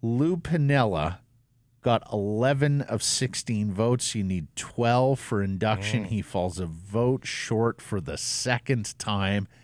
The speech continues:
Speaker 1: And then poor Cito Gaston got just five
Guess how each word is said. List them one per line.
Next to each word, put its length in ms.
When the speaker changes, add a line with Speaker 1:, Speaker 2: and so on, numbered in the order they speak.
Speaker 1:
And 160
then 200
poor 340
Cito 460
Gaston 580
got 240
just 320
five 760